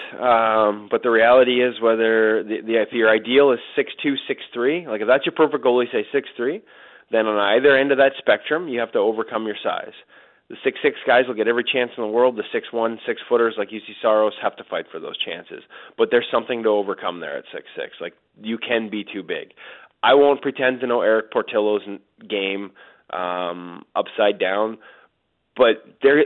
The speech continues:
there's something there. But if you expect him to step right into the National Hockey League, like, there's still a project. Like, the step from N C double A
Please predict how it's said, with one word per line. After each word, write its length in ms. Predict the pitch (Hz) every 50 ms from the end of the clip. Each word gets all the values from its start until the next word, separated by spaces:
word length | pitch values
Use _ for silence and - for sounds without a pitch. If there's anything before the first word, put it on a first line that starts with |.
| - 135
there's 220 | 156 175 175 175 -
something 400 | 196 196 190 - 208 180 156 139
there. 280 | 143 147 143 139 131
But 100 | 127 131
if 60 | 131 127
you 140 | 131 127 - - - -
expect 280 | - - 165 160 165
him 140 | - 160 151
to 60 | 131 123 -
step 200 | - 143 131 -
right 140 | 131 127 123
into 220 | 127 123 120 113
the 40 | 113
National 360 | 110 107 101 98 - - 95
Hockey 420 | 101 139 151 147 143 - - 107 95
League, 320 | 92 87 87 87 87 - - - - -
like, 160 | - 120 - -
there's 140 | 143 135 -
still 180 | - 160 131
a 60 | 104 -
project. 640 | - - 147 135 113 95 87 87 78 71 - -
Like, 160 | 104 104 - -
the 80 | 120 - -
step 240 | - 143 135 - -
from 160 | - 120 113
N 180 | 113 117 117 113 -
C 80 | 117
double 340 | 104 107 104 98 104 101 107
A 320 | 107 101 101 98 92 90